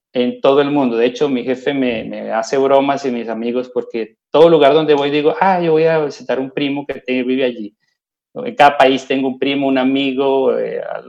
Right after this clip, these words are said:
al que sea, ¿no? Entonces, para responderte es eso, es esa, esa capacidad de relacionamiento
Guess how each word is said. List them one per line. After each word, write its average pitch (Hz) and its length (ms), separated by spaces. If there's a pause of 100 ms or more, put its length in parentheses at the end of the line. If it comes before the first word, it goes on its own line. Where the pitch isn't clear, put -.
al - 160
que 113 80
sea, 101 300
¿no? - 140 (500)
Entonces, 160 520
para 127 160
responderte 135 560
es 139 100
eso, 123 220
es 113 140
esa, 131 440
esa - 320
capacidad 123 520
de 117 120
relacionamiento 123 1040